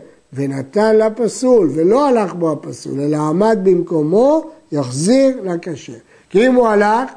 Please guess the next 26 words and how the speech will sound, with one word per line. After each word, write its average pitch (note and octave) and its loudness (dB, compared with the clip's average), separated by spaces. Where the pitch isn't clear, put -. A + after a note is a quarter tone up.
הוא C#3+ -10
עשה D#3+ -6
עבודה. G#3+ 0
כיוון G#3+ 2
שהוא G#3+ 0
עשה G#3 0
עבודה, A3 0
הוא D#3+ -8
עשה F#3+ -6
פסול. F3 -4
או E3 0
אם G#3+ 4
הוא G#3+ 4
זרק F#3+ 2
כהלכתו, F#3+ 0
הוא D3+ -8
עשה F#3 -4
עבודה, A3 2
ולכן F3 2
זה F#3+ 0
פסול. - -16
אבל F3+ 2
אם G#3 2
הוא G3+ 4
לא F3+ 2
הלך, E3+ -2